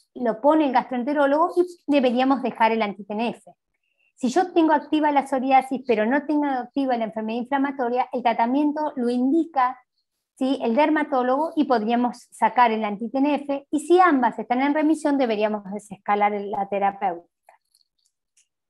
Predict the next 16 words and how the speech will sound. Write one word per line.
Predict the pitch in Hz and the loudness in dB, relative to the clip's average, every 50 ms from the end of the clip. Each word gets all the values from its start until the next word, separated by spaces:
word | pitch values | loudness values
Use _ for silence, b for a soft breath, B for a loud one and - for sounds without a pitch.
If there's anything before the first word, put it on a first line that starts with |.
| _ _ _ _ _ _ _ _ _ _ | _ _ _ _ _ _ _ _ _ _
Y | - 415 | 2 2
esto | 415 440 | 4 4
lo | 381 349 311 - | 2 2 2 2
traigo | 302 294 294 311 302 | 2 2 2 2 2
a | 294 277 285 | 0 0 0
colación | 269 254 254 247 233 - - - 302 311 320 330 330 330 302 | 0 0 0 0 -2 -2 -2 -2 0 2 2 2 2 2 2
de, | 277 269 285 311 - | 2 2 0 0 -2
esta | - - - - | -4 -6 -6 -6
es | - - | -4 -2
una | 269 240 214 | -2 -2 -2
publicación | 247 247 240 226 - 226 - - 269 262 262 | -2 -2 -2 -2 -2 -4 -4 -2 -4 -2 -2
de | 262 254 | -2 -4
este | 254 - 285 | -2 -2 -2
año, | 269 285 285 285 277 277 285 294 294 | 0 0 0 2 2 2 2 0 0
donde | 254 247 233 240 240 254 277 294 277 | 0 0 -2 0 0 0 0 0 -2
compara | - 233 214 214 214 - 320 320 269 226 262 254 254 277 302 | -4 -4 -4 -2 0 2 2 4 4 2 2 2 0 -2 -4